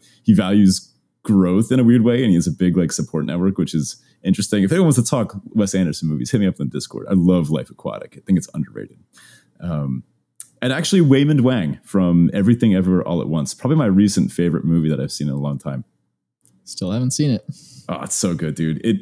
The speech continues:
Speaker 1: it just makes every other multiverse movie look like a pile of junk. Like, a-, all of Marvel's attempts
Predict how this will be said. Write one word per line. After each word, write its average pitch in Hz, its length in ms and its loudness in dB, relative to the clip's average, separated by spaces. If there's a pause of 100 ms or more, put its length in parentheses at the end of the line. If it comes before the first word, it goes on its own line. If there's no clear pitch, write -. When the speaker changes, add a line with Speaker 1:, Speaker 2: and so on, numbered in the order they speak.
Speaker 1:
it 123 180 -2
just 147 140 2
makes 151 220 2
every 113 260 0
other 101 160 2
multiverse 90 540 4
movie 92 260 6
look 85 220 -2
like 80 320 -6
a 90 80 -6
pile 85 320 -4
of 76 80 -2
junk. 67 340 -8 (240)
Like, - 180 -6
a-, 117 120 -6
all 156 220 -2
of 151 60 0
Marvel's 107 400 4
attempts - 600 -2